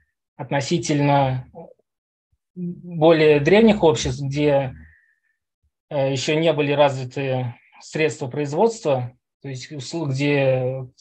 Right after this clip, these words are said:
там, скажем, работник с топором что-то производил, и в этих условиях Смит использовал трудовую теорию стоимости. Однако потом он перешел, э, к теории издержек, согласно которой на цену,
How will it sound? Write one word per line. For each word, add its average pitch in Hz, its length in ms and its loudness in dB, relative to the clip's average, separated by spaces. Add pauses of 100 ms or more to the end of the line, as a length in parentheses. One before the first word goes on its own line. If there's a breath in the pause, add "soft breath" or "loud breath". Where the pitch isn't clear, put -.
(140)
там, 135 200 -2
скажем, 135 340 2
работник 143 400 4
с - 80 -12
топором 170 560 4
что-то 143 300 -4
производил, 143 640 0 (280 soft breath)
и 139 320 -4
в 139 280 -4
этих 170 220 2
условиях 160 640 -2
Смит 156 320 -8
использовал 139 420 -2
трудовую 131 420 -8
теорию 135 280 -8
стоимости. 131 420 -2
Однако 156 300 -2
потом 160 260 0
он 156 180 0
перешел, 156 580 -4 (920)
э, 156 40 -12
к 135 580 -6
теории 160 360 0
издержек, 175 680 -4 (840)
согласно 139 500 -4
которой 139 880 -4 (460)
на 143 200 0
цену, 139 680 0